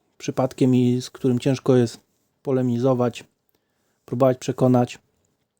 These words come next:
Są osoby, które utwierdziły się w jakimś temacie, a gdy dostaną kilka lajków, uważają, że mają rację, pomimo tego, tak, w tych przykładach, które podałem, jej nie będą mieli nigdy.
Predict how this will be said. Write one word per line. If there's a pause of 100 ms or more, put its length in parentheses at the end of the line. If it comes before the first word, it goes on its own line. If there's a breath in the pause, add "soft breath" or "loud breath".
(760)
Są
osoby,
które (680)
utwierdziły
się
w
jakimś
temacie, (1040)
a
gdy
dostaną
kilka
lajków,
uważają,
że (520)
mają
rację, (260)
pomimo
tego,
tak, (240)
w
tych
przykładach,
które
podałem, (720)
jej
nie
będą
mieli
nigdy.